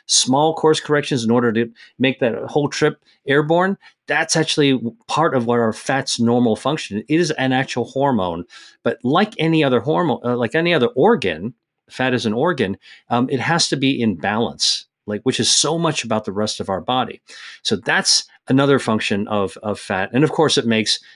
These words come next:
uh, leptin, which actually controls our appetite, which can, it infects our brain and how hungry we feel and how likely we are to reach for food. Um, but then the other thing that's really amazing about body fat,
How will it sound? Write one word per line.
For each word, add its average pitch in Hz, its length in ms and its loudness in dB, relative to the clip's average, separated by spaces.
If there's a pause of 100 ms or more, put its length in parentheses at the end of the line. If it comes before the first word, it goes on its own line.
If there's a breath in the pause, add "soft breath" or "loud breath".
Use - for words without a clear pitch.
(120)
uh, 107 280 0
leptin, 113 500 0
which 95 200 -4
actually 104 200 -4
controls 95 340 -6
our 101 100 -8
appetite, 117 580 -2
which - 180 -6
can, 107 160 -10
it 110 140 -4
infects 107 400 -4
our 104 60 -2
brain 151 580 0 (240 soft breath)
and 101 100 -8
how 104 160 -4
hungry 151 400 0
we 143 220 0
feel 160 680 2 (340 loud breath)
and 104 160 -2
how 110 500 0 (200)
likely 131 380 2
we 123 160 4
are 117 160 4
to 98 140 -12
reach 117 200 0
for 101 160 -6
food. 156 520 4 (440 loud breath)
Um, 120 320 0 (140)
but - 120 -6
then 165 120 2
the 160 120 -2
other 160 180 4
thing 139 160 2
that's 104 200 -2
really 139 380 2
amazing 113 400 4
about 95 280 -2
body 104 220 -2
fat, 156 320 -2